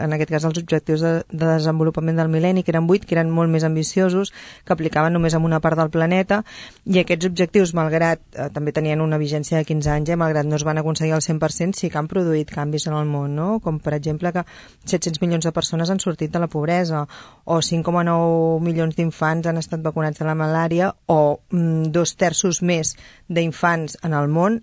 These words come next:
estan escolaritzats dels que hi havien prèviament al noranta-nou.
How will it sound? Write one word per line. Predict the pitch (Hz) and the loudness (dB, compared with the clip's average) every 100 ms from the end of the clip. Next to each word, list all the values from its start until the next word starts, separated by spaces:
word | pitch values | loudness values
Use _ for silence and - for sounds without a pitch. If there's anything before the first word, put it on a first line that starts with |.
| - | -6
estan | 156 156 | -6 -4
escolaritzats | 156 - 165 151 156 170 170 - | -4 -2 -2 -2 -2 -2 -4 -4
dels | 175 - | -2 0
que | 156 | -2
hi | |
havien | 151 156 | -2 -2
prèviament | 160 160 156 151 | -2 0 0 0
al | 180 | 0
noranta-nou. | 175 147 151 156 156 | 0 0 -2 -2 -2